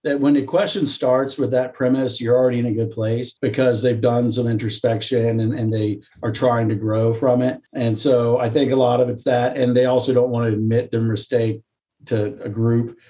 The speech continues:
but they do want to get better. And so I think that's human nature, not want to be embarrassed, but also it's really encouraging that they want to learn and, and want to get better.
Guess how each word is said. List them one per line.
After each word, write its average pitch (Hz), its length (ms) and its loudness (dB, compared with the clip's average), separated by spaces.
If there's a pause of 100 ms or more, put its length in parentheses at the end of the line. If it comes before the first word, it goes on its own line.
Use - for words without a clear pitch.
(100)
but 120 120 -2
they 113 120 2
do 117 200 0
want 113 180 0
to 101 40 0
get 110 220 -4
better. 120 480 0 (300)
And 113 160 -2
so 110 480 0
I 113 80 0
think 120 160 0
that's 113 260 -2
human 120 300 0
nature, 110 480 -2
not 110 160 -4
want 110 140 -4
to 104 40 -4
be 107 100 -2
embarrassed, 107 540 -2
but 123 80 0
also 120 480 2 (260)
it's 143 140 -4
really 139 480 2 (220)
encouraging 120 640 0
that 113 100 -4
they 110 140 -2
want 113 200 -2
to 110 40 -2
learn 110 560 -4
and, 110 180 -6
and 113 140 -4
want 110 120 -2
to 104 60 -4
get 113 160 -6
better. 110 300 -2